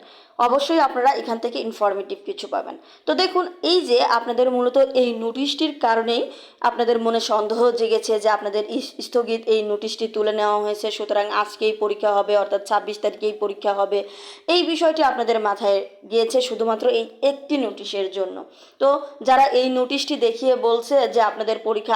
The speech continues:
আজকে অনুষ্ঠিত হবে, তাদেরকে অবশ্যই এই ভিডিওটি শেয়ার করবেন। তো দেখুন, আমি আপনাদেরকে প্রথমেই বলে নিচ্ছি, এটি একটি ফেক নিউজ। কেন ফেক নিউজ,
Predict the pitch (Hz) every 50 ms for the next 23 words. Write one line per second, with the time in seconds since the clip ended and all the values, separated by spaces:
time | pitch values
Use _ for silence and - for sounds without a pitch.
0 | 208 214 220 - - 226 214 214 214 220 220 - - 240 - 240 226 233 233 269
1 | 294 - 220 226 202 208 208 - - 220 214 208 214 208 208 233 233 - 254 254
2 | 247 240 226 220 220 226 214 202 208 214 208 214 214 214 214 320 - - - -
3 | - - - - 269 254 233 - 185 185 202 190 170 180 202 - - - - -
4 | - - - _ - 320 330 349 339 339 359 370 330 - 240 233 262 277 277 269
5 | 269 262 254 269 262 - 269 262 - 262 254 254 269 285 277 277 277 247 262 262
6 | 262 262 262 262 254 - 339 370 370 - 240 - - 214 214 208 208 - - 262
7 | 269 - - - _ _ - - 262 233 240 233 180 175 - - - - - -
8 | - _ _ _ _ - 294 285 302 330 320 - 320 320 311 294 311 339 381